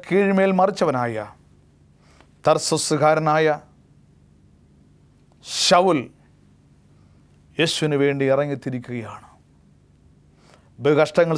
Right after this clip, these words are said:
സഹിക്കുവാൻ, ബഹുബുദ്ധിമുട്ടുകൾ സഹിക്കുവാൻ, പട്ടിണി കിടക്കുവാൻ, കഷ്ടതകൾ അനുഭവിക്കുവാൻ, ഒറ്റപ്പെടുവാനും തള്ളപ്പെടുവാനും, എല്ലാം എല്ലാം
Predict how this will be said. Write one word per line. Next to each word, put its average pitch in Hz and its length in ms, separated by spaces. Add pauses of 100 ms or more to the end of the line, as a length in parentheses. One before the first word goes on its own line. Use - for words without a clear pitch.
സഹിക്കുവാൻ, 143 580 (840)
ബഹുബുദ്ധിമുട്ടുകൾ 175 760 (100)
സഹിക്കുവാൻ, 127 580 (680)
പട്ടിണി 240 400
കിടക്കുവാൻ, 117 540 (840)
കഷ്ടതകൾ 202 600
അനുഭവിക്കുവാൻ, 131 680 (800)
ഒറ്റപ്പെടുവാനും 165 960 (1160)
തള്ളപ്പെടുവാനും, 175 880 (1400)
എല്ലാം 147 440
എല്ലാം 135 340